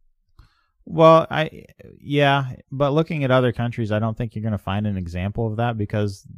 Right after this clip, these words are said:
the, f-, like, it's just not been,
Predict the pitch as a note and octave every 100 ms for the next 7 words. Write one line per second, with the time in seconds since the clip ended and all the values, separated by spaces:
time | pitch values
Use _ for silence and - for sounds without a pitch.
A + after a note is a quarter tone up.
0 | - - D2+ A2 - - - _ - A2
1 | A2 - A2 - - - - B2 - A#2
2 | A#2 B2+ A2 G#2+ A#2 G#2+ G#2